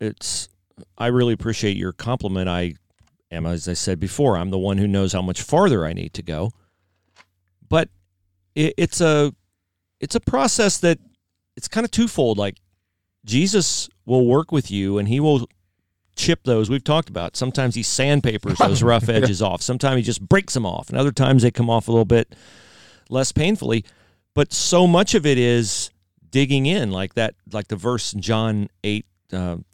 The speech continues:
Speaker 1: thirty-one and thirty-two, where he says, uh, "If you hold to my teaching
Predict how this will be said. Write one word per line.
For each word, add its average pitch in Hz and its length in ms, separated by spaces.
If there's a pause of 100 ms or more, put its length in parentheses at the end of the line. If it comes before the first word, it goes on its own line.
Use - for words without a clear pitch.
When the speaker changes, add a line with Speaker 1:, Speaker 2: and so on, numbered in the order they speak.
Speaker 1:
thirty-one 110 480
and 104 120
thirty-two, 110 480
where 82 120
he 87 60
says, 85 420
uh, 85 220 (580)
"If 135 260
you 139 160
hold 123 300
to 110 80
my 92 260
teaching - 540